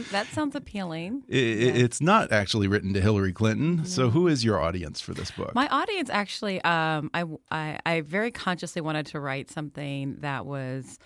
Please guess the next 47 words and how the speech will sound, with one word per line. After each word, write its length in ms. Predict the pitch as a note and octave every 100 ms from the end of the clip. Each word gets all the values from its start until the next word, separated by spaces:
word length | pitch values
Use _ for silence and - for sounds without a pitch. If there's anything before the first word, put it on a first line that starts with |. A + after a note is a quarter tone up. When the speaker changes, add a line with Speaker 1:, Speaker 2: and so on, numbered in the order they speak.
| - _ _ _ _
Speaker 1:
forward-looking 640 | B3+ C4 B3 A3 G#3+ G3+
and 100 | F#3
optimistic, 680 | D#3 D#3+ - D#3+ - D#3 -
that 120 | C#3
was 140 | C3+
based 320 | C3 F3 D#3+ D#3+
on 100 | D3+
lessons 360 | D3 - D3+
that 100 | D3+
I 100 | C#3+
learned 460 | C3+ C#3+ D3 C#3 C3
in 100 | B2+
twenty 240 | - B2+
sixteen, 640 | B2 - - - C3 C3
and 180 | - D3+
also 240 | D3+ C#3+ D3
just 300 | C#3+ C3 C3+
as 100 | C3+
a 40 |
woman 200 | C3 C3+
who's 140 | C3+
been 100 | -
working 240 | B2 A#2+ C3+
in 60 |
politics 400 | B2+ A#2+ B2+ C3+
for 100 | -
a 60 | C#3
long 180 | C3+ C3
time. 340 | - C#3+ C#3 - - - - -
But 500 | E3 F3+ F3 E3 -
my 220 | F3 F3
audience 500 | G3 A#3+ A#3+ G3 D#3
was 560 | E3 E3+ D#3 D#3 D3 -
young 420 | D#3 E3 F3 E3+ - _ D#3
women, 580 | E3 D#3 C#3 B2+ C#3 -
um, 540 | D3 C#3+ C3+ C3+ C3 C#3+
you 80 |
know, 300 | E3 B2+ B2 -
uh, 60 | - - _
girls 200 | D#3 D#3+
in 60 | D3+
high 140 | F3+
school, 400 | F3+ - F#3+ F#3
young 160 | D#3+ D#3
women 160 | D#3 D3+
in 80 |
college, 640 | C#3 F#3 F3+ F3+ E3+ D#3